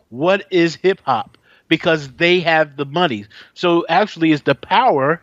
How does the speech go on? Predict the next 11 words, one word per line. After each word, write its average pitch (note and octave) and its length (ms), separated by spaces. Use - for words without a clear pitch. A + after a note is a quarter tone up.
the - 80
people F3 320
in D3 100
power E3+ 500
who F#3+ 240
are D#3+ 60
dictating D#3+ 840
what E3 220
you F3 160
can D#3 200
hear B2+ 460